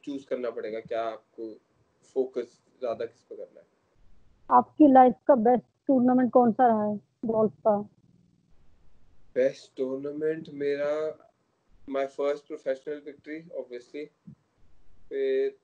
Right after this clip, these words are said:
Speaker 1: मेरी all India championship। बहुत,
Speaker 2: हम्म।
Speaker 1: I think हर टूर्नामेंट जो भी मैं जीता हूँ या पास भी आया हूँ, जिसमें मेरे को अच्छा लगा है खेल के, चाहे मैं जीता नहीं हूँ,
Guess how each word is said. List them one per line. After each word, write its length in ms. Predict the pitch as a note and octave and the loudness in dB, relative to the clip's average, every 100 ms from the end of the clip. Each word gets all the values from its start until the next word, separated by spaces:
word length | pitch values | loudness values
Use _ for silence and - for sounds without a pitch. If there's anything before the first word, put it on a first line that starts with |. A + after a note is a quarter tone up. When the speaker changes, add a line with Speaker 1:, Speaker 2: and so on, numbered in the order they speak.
| _ _ _ - | _ _ _ -18
Speaker 1:
मेरी 680 | C3 B2+ C#3 C#3 C#3 C#3+ C#3 _ _ - | -14 -12 -12 -12 -12 -12 -16 _ _ -4
all 160 | B2+ B2 | 0 0
India 300 | C3 C#3 C#3 | -2 -8 -6
championship। 520 | C#3 C3+ C3+ - D#3 - _ _ _ _ | -8 -10 -16 -10 -12 -12 _ _ _ _
बहुत, 240 | D#3+ A#3+ G#3+ | 0 0 0
Speaker 2:
हम्म। 240 | G3 G3+ | -4 -6
Speaker 1:
I 20 | |
think 340 | G3 A3+ G#3 F3 | -12 -12 -10 -8
हर 140 | F3+ | -8
टूर्नामेंट 520 | F#3+ F3+ F3+ E3+ D3+ _ _ C3+ C3+ | -6 -8 -10 -16 -18 _ _ _ -14
जो 160 | C#3+ | -12
भी 120 | D3 | -12
मैं 180 | D#3+ C3 C3+ | -12 -12 -14
जीता 240 | B2 - | -20 -14
हूँ 200 | C#3+ D3 | -12 -10
या 140 | D3+ D3+ | -10 -10
पास 480 | - C#3 C3 C3+ - | -12 -10 -8 -10 -8
भी 80 | D3 | -8
आया 80 | C#3+ | -8
हूँ, 100 | C3+ | -10
जिसमें 260 | C3+ D3+ | -16 -16
मेरे 100 | D3 | -12
को 100 | D3 | -10
अच्छा 240 | C3+ - C#3+ | -10 -10 -10
लगा 240 | C3+ C#3+ | -8 -6
है 140 | D3 C#3+ _ _ | -8 -10 _ _
खेल 200 | - D3 | -18 -18
के, 200 | C#3 D3+ | -14 -14
चाहे 280 | D3+ - C#3 | -12 -8 -6
मैं 240 | D3 D3 C3+ _ _ _ _ _ _ _ - _ | -4 -6 -8 _ _ _ _ _ _ _ -20 _
जीता 260 | C3 B2+ D#3 | -14 -6 -4
नहीं 200 | C#3+ | -4
हूँ, 80 | A#2+ | -10